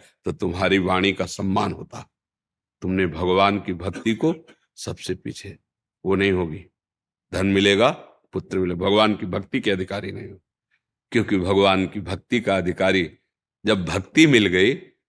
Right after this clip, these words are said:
जो भगवान को अधीन करने वाली, तो ऐश्वर्य, मान और पुत्र परिवार, ये तो बहुत छोटी बात, ये सब अपने आप हो जाएगा।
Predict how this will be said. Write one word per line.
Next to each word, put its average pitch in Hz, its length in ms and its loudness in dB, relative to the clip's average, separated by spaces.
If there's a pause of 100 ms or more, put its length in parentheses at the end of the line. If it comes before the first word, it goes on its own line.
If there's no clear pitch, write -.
(140)
जो 107 120 0
भगवान 101 420 4
को 139 100 2
अधीन 107 280 2
करने 101 320 2
वाली, 87 340 0
तो - 420 -8
ऐश्वर्य, 139 540 6
मान 123 340 4
और 123 60 2
पुत्र 120 340 -2
परिवार, 110 400 0
ये 120 60 -8
तो 120 80 -4
बहुत 92 400 -2
छोटी 110 300 -2
बात, 95 220 -2
ये 117 60 2
सब 139 120 2
अपने 139 240 2
आप 165 180 4
हो 104 100 -2
जाएगा। 92 340 -8